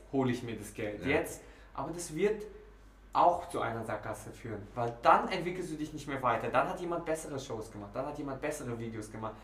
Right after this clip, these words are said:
Speaker 1: vermarktet sich besser, ist dann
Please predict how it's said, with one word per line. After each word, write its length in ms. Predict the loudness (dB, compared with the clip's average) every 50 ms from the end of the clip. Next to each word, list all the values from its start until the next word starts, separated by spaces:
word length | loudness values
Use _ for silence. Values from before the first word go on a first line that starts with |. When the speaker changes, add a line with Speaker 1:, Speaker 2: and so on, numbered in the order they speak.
| -20 -14 -8
Speaker 1:
vermarktet 560 | -4 0 4 6 6 6 6 2 -4 -6 -6
sich 220 | -6 -8 -6 0
besser, 500 | 2 4 4 2 2 -2 -2 -2 -2 -4 -10 -16 -18 -20 -20 -20 -20 -10 -6
ist 240 | -4 -4 -4 2 6
dann 280 | 6 6 6 4 0